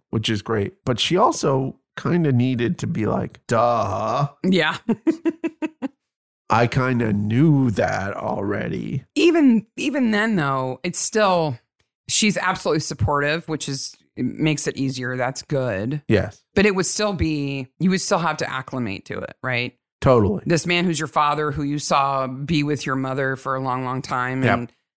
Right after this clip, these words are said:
Speaker 2: you know, you'd have to kind of reimagine who he is in your head a little bit. So that would take some adjustment, even
Speaker 1: Yes.
Speaker 2: if you're very, very positive about it.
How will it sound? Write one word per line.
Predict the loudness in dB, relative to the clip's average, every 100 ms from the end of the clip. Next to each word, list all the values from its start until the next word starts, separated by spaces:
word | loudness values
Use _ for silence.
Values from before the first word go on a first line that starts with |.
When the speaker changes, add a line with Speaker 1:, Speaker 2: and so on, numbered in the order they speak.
| _
Speaker 2:
you | 2
know, | 4
you'd | 2 0
have | -2 -4
to | -6
kind | -4 -2
of | -4 -8 _ _ _ _ _ _ -20 -20 _ _ 0
reimagine | 2 4 4 2 0 0 0
who | 0 -2
he | -2
is | -2 0 0
in | -2 -2
your | -4
head | -4 -4 -4 -4 -6
a | -6
little | -6 -4
bit. | -4 -2 0
So | 0
that | 0 0
would | -2
take | -2 -4
some | -2 -2
adjustment, | -2 0 0 0 -2 -4 -2 -4 -4 4
even | 4 4
Speaker 1:
Yes. | 0
Speaker 2:
if | -4
you're | -6
very, | -2 -2
very | -4 -6
positive | -4 0 0 0 -4
about | -6 -12 -12
it. | -14